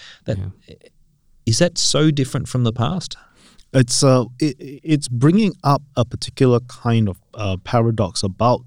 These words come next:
Speaker 3: um, the internet as a space.
Speaker 1: Right.
Speaker 3: Yeah,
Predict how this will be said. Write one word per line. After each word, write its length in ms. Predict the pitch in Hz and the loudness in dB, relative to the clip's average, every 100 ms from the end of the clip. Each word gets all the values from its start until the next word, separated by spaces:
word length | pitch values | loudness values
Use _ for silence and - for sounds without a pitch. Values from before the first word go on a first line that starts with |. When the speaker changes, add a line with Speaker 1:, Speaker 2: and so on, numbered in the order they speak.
| - _ - | -20 _ -8
Speaker 3:
um, 320 | 104 95 87 80 | -4 -2 -4 -4
the 220 | 110 104 | -2 0
internet 340 | 98 101 95 | 0 -2 -4
as 140 | 85 - | -6 -6
a 40 | |
space. 480 | - - 117 87 - - | -6 -4 -4 -4 -6 0
Speaker 1:
Right. 240 | 90 85 | 0 2
Speaker 3:
Yeah, 160 | - | 0